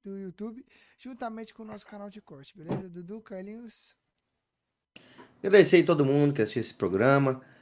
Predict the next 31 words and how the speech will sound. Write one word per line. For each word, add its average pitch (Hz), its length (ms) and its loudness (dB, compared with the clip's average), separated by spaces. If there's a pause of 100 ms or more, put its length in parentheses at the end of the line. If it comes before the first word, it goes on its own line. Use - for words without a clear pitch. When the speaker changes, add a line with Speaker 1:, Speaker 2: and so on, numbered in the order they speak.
(120)
Speaker 2:
Falar 127 240 8
pra 131 80 -2
vocês, 127 420 2
acompanhe 131 500 2
o 180 40 2
canal 143 240 6
de 127 80 -8
cortes, 123 340 4
a - 20 0
gente 110 160 -4
vai, 110 540 2
vai 101 200 0
tá 113 120 0
lançando 110 420 2
alguns 101 220 -2
cortes 107 320 2
lá. 139 560 6 (540)
É, 98 840 2 (560)
e 185 400 2
deixa, 143 800 6
deixa 113 1000 4 (240)
o - 40 -18
Speaker 1:
Seu - 80 -16
Speaker 2:
comentário 143 360 6
Speaker 1:
like. 127 40 -6
Speaker 2:
de 127 60 2
vocês 120 380 2
aí, 135 560 4
deixa 123 240 0
o - 20 2
like, 131 720 4